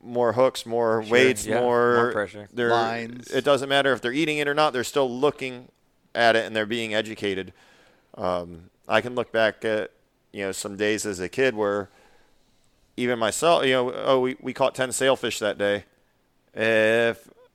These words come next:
Speaker 1: I had the, the knowledge and the tackle that I have now of taking it from other places and, you know, other fisheries throughout, you know, the east coast of Florida and,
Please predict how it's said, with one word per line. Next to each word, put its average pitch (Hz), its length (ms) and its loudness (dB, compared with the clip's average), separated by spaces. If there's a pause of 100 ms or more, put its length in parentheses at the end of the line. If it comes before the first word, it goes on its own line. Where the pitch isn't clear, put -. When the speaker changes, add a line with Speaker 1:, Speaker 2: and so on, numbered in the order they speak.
(120)
Speaker 1:
I 113 120 -2
had 123 380 4
the, 117 340 0
the 113 100 -4
knowledge 123 440 2
and 117 100 -8
the 110 60 -8
tackle 120 360 0
that 113 120 2
I 110 80 2
have 107 440 0 (280)
now 131 640 2 (160)
of 110 160 -4
taking 120 360 -2
it 117 120 -4
from 113 140 -6
other 110 200 2
places 120 680 -2 (720)
and, 107 880 -4 (180)
you 104 100 -4
know, 107 80 0
other 113 220 2
fisheries 120 560 -4
throughout, 110 500 0 (240)
you 98 80 -14
know, 95 220 -6 (540)
the 101 80 -10
east 107 180 -8
coast 113 240 -2
of 101 80 -8
Florida 123 400 0
and, 101 220 -12